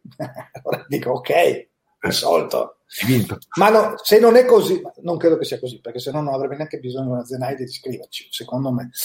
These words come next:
Speaker 1: Quindi penso che ci siano alternative, quindi devi valutare le alternative quali sono. Se è vero che non, se, che magari ci sono alternative,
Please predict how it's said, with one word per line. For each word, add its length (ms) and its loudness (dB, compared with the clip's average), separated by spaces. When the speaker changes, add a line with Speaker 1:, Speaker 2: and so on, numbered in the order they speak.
Speaker 1:
Quindi 180 2
penso 220 4
che 80 2
ci 100 -2
siano 300 4
alternative, 760 0
quindi 180 0
devi 180 2
valutare 500 2
le 100 0
alternative 600 -4
quali 160 -8
sono. 280 -10
Se 240 4
è 140 8
vero 360 8
che 140 -4
non, 180 -8
se, 240 -6
che 280 -2
magari 340 4
ci 80 -8
sono 140 0
alternative, 760 2